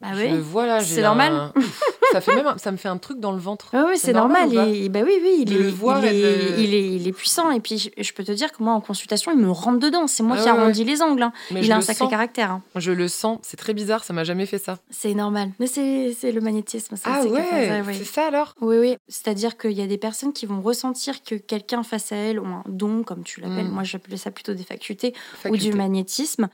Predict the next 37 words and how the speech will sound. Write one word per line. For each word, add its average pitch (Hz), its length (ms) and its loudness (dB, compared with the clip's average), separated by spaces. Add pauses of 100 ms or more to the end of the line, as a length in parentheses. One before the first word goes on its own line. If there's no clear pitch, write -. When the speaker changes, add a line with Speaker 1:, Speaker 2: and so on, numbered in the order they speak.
Speaker 1:
Mais 190 160 -4
toi, 247 160 -4
ça 247 100 -6
va 214 80 -4
être 196 120 -6
par 190 120 -6
exemple 196 320 -6
une 196 220 0
boule 196 160 -6
dans 185 120 -2
le 185 60 -2
ventre, 247 460 -4
à 202 80 -2
une 190 80 0
certaine 190 320 -4
zone. 254 340 0 (140)
Dès 220 140 0
que 226 60 -12
t'es - 100 -4
en 202 80 -2
contact 202 340 -6
avec 185 240 -6
quelqu'un 214 400 -2 (100)
qui - 220 -8
a 196 80 -2
du 180 160 -6
magnétisme, 185 600 -6 (180)
moi, 226 160 2
par 226 180 0
exemple, 202 540 -4
j'ai 196 380 -2
des 180 120 -6
fourmis 233 320 0
dans 202 140 -2
toutes - 240 -10
les 233 80 2
lèvres, 202 400 -2